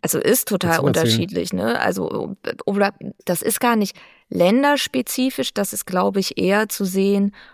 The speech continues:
Speaker 1: ob du in einer Riesenmetropole unterwegs bist und da im Stadtzentrum wie Berlin oder mitten in Barcelona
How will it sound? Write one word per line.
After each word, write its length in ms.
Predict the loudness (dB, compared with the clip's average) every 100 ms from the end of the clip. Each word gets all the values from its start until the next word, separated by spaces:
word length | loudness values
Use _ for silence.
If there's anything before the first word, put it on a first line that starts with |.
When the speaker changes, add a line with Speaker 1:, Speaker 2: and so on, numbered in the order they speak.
| _ 0
Speaker 1:
ob 220 | 0 0
du 200 | -2 2
in 180 | 2 2
einer 460 | 0 0 0 -2 -6 _ _ _ _ _ _ 0
Riesenmetropole 840 | 2 4 4 2 -2 0 2 2
unterwegs 560 | 2 2 2 0 -2 -2
bist 320 | -2 -2 -2
und 180 | -2 -2
da 160 | -2
im 140 | -2 -2
Stadtzentrum 680 | -2 -2 0 -2 0 -2 -2
wie 100 | -2
Berlin 540 | -2 0 0 0 0
oder 460 | -2 -4 -2 -4 -8 -16 -20 -10 0
mitten 240 | 2 4
in 160 | 2 2
Barcelona 840 | -2 0 0 2 4 4 4